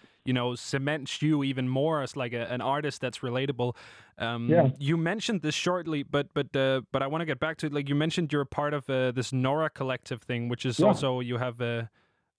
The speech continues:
Speaker 1: oh, Kjell, are you there?
Speaker 2: Yeah, yeah, yeah.
Speaker 1: Yeah,
Speaker 2: Okay.
Speaker 1: you're there.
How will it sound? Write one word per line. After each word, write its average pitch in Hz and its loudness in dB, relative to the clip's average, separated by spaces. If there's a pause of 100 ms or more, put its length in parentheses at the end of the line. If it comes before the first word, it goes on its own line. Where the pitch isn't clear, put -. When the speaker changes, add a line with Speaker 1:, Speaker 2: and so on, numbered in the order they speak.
(160)
Speaker 1:
oh, 147 0
Kjell, 185 -2
are 135 -2
you 139 0
there? 185 -2 (540)
Speaker 2:
Yeah, 233 8
yeah, 175 10
yeah. 147 4
Speaker 1:
Yeah, 160 8
Speaker 2:
Okay. 135 8 (100)
Speaker 1:
you're 160 0
there. 135 -2